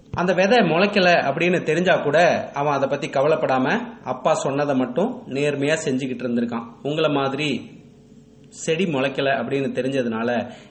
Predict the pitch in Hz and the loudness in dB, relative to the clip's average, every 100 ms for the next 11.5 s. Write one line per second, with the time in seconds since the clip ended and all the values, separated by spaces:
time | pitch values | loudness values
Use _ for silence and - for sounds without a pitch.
0 | - 131 190 165 131 120 127 143 127 127 | -6 0 2 2 2 0 0 0 0 -2
1 | 127 123 120 117 131 147 113 123 143 131 | -2 -2 -2 -2 -2 -2 -2 -2 -2 -2
2 | 107 104 147 117 110 131 127 110 107 - | -4 -2 -2 -2 -2 -2 -2 -2 -4 -4
3 | 135 160 143 123 117 143 143 120 127 123 | -2 0 0 0 0 0 -2 -2 -2 -2
4 | 113 120 120 123 139 - 117 127 - 135 | -6 -6 -4 -4 -4 -4 -8 -8 -8 -4
5 | 147 110 - 127 131 127 123 104 - - | -4 -4 -8 -6 -4 0 0 -2 -8 -20
6 | - 127 147 190 190 175 160 156 160 - | -12 -4 0 2 2 0 2 2 0 -6
7 | - 139 139 139 139 127 117 117 127 131 | -6 -4 -2 -4 -2 0 0 -2 -4 -2
8 | 113 110 113 127 170 180 127 123 117 113 | -2 -4 -4 -4 -2 -2 -2 -2 -2 0
9 | 139 98 - 120 110 127 135 127 135 127 | -2 -2 -6 -8 -4 -4 -4 -4 -4 -2
10 | 113 107 113 110 107 - 113 - 107 117 | -4 -4 -4 -6 -8 -12 -12 -10 -8 -8
11 | 135 117 113 110 113 | -6 -4 -2 -4 -6